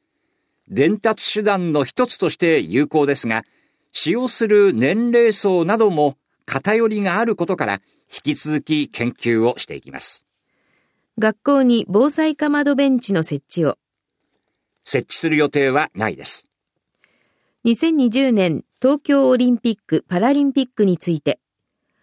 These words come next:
Speaker 2: ボランティア募集などの検討は？
Speaker 1: 都などの動きを見ながら進めていきます。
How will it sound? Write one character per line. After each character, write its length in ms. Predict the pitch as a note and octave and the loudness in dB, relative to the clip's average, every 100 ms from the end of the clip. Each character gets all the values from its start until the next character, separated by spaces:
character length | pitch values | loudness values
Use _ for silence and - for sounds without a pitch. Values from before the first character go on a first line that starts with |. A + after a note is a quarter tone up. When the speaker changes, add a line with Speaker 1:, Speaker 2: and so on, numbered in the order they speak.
| _ - | _ 0
Speaker 2:
ボ 80 | |
ラ 160 | G#3+ D4+ | 2 2
ン 60 | E4 | 0
テ 80 | |
ィ 100 | D#4 | 0
ア 20 | B3+ | 2
募 140 | G#3+ | 0
集 240 | - C4+ | 0 0
な 140 | C4+ C4 | 2 2
ど 100 | A3 | 2
の 140 | D#3+ | 2
検 260 | - F#3 G#3 | 0 0 0
討 240 | F#3+ E3+ | 0 0
は？ 160 | D#3 - _ _ _ _ _ _ _ _ _ - | 0 -4 _ _ _ _ _ _ _ _ _ 0
Speaker 1:
都 200 | G#3+ A#3 | 2 4
な 100 | A3+ | 4
ど 120 | G#3 | 4
の 300 | D3 G#2+ - | 4 2 -2
動 240 | - D#3 A3+ | 0 2 2
き 160 | - | 2
を 200 | G#3 D#3 | 4 4
見 120 | G#2+ B2 | 2 0
な 160 | G3+ | 0
が 100 | F3 | -2
ら 160 | C3+ C#3 | -2 -4
進 260 | - - F#2+ | -6 -8 -8
め 80 | D2+ | -8
て 200 | D2 C2+ | -10 -12
い 80 | |
き 100 | - | -14
ま 80 | - | -14
す。 260 | - - | -14 -14